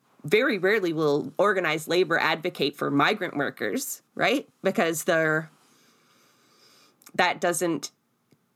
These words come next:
in the immediate time, benefit their own workers, their paid dude members. But this challenges that. It asks us to advocate for workers because they're workers, just 'cause they're workers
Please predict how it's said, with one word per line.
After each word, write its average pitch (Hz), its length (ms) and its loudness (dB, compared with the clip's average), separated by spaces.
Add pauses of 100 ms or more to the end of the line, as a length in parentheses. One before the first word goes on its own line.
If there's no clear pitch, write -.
(520)
in 190 160 2
the 175 100 2
immediate 175 560 0 (720)
time, 151 640 -2 (200)
benefit 156 760 -2
their 160 240 0
own 160 280 2
workers, 127 460 -4
their - 340 -6 (380)
paid 156 320 -2
dude 156 260 0
members. 123 580 -4 (1400)
But 185 180 0
this 220 180 -2
challenges 202 580 0
that. - 280 -4 (220)
It 175 140 0
asks 170 260 -2
us 170 160 -6
to - 140 -2
advocate 160 500 -4
for 156 140 -4
workers 160 340 -2
because 202 360 -2
they're 175 120 -2
workers, 185 480 -2
just 247 240 -4
'cause 220 220 -2
they're 170 140 -6
workers - 720 -6